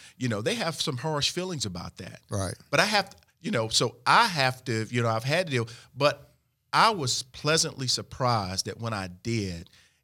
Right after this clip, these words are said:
Speaker 1: even some of my friends and, you know, in my community, they said, "You know what? We support you because we know what you stand for." You know,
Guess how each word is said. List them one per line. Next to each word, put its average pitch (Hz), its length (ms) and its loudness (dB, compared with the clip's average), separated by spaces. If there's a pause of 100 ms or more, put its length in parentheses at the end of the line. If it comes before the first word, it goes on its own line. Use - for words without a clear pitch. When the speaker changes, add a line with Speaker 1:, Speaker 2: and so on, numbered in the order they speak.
(120)
Speaker 1:
even 143 400 -4
some 123 220 -2
of 113 80 -4
my 110 140 -4
friends 104 520 -6
and, 98 180 -12
you 107 60 -10
know, 98 140 -8
in 101 80 -10
my 110 140 -4
community, 104 560 -8 (300)
they 123 100 -6
said, 123 220 -2
"You 139 40 -4
know 135 140 -2
what? 131 300 -4 (200)
We 147 140 -6
support 127 580 0
you 120 60 -2
because 110 260 -4
we 110 120 -4
know 107 160 -2
what 104 240 -2
you 98 60 -2
stand 110 420 -2
for." 101 420 -4 (360)
You 107 100 -6
know, 92 220 -2